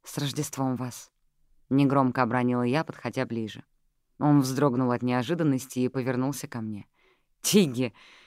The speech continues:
а я не слышал, как вы подошли. Какая у вас легкая походка,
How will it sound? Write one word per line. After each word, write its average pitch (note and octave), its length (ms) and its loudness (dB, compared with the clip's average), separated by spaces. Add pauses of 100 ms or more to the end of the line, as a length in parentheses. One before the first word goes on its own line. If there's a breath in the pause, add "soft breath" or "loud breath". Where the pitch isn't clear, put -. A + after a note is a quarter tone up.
(140 soft breath)
а - 80 -4
я D3+ 220 4
не D#3 100 6
слышал, D#3 400 0
как C3+ 180 -6
вы C#3 100 0
подошли. C3 520 -4 (480)
Какая C#3+ 380 0
у - 20 4
вас C#3 220 2
легкая C#3 320 -2
походка, - 640 -10